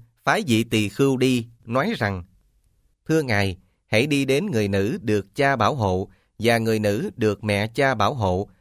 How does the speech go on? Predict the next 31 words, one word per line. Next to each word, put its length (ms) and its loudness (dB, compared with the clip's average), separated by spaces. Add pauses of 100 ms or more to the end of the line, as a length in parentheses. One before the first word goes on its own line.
(140)
có 140 4
tên 260 0
như 180 -2
vậy, 300 -2 (420)
nói 240 0
rằng: 260 -4 (1300)
'Họ 180 2
nói 320 0
các 220 0
cô 280 2
hãy 260 -2
là 180 0
những 240 2
người 240 2
vợ, 280 0 (360)
hạng 280 0
sống 320 -2
chung 260 0 (240)
vì 260 0
tài 360 0
vật 180 0 (400)
của 180 2
người 420 2
tên 200 2
như 220 0
vậy.'" 260 -2 (960)
Vị 220 2
nhận 260 0
lời, 360 2 (240)
thông 220 -2
báo, 320 -2